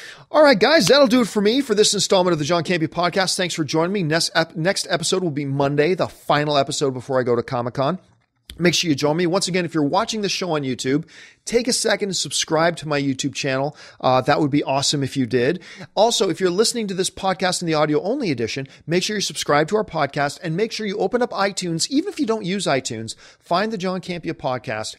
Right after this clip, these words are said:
and leave a comment and make sure you rate the podcast as well. That helps me out a great deal.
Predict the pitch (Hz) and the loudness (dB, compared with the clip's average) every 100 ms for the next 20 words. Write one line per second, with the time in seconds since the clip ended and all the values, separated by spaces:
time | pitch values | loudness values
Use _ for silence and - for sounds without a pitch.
0 | - 143 147 147 139 - 135 127 123 - | -6 -4 0 0 0 -2 -2 0 -2 -4
1 | 165 190 254 - - - - 143 151 143 | -2 -2 -4 -6 -14 -14 -6 -4 -4 -4
2 | 156 143 135 123 131 135 - - 127 120 | -4 -2 -2 0 0 0 -8 -6 -4 -4
3 | 131 113 117 123 123 123 123 127 131 - | -6 -6 -4 0 2 2 -2 -2 -4 -4
4 | 135 127 123 120 127 113 139 113 | -2 0 0 0 -2 2 2 2